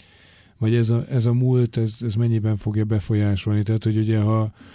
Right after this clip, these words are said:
ha azt nézzük, ugye Magyarországon azért a Ladához, mm, hozzáívódik valami, a Skoda ezt,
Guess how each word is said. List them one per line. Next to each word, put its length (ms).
ha 160
azt 180
nézzük, 480
ugye 160
Magyarországon 1120
azért 240
a 60
Ladához, 920
mm, 680
hozzáívódik 840
valami, 280
a 40
Skoda 420
ezt, 280